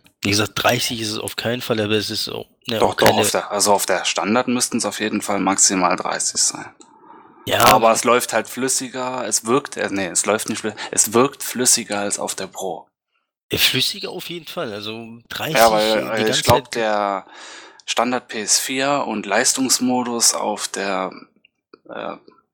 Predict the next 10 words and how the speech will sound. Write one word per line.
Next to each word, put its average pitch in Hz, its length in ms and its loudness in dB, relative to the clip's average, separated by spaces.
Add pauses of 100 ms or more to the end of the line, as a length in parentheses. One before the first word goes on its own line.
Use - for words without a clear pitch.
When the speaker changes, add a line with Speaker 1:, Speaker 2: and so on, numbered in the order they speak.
(360)
Speaker 2:
Pro, 160 600 0 (720)
äh, 113 300 -4
die 113 120 2
haben 113 240 4
halt 98 140 0
eben 98 580 -6
entweder 101 340 -2
keine 117 840 0
oder 98 420 -6
weniger 92 720 -2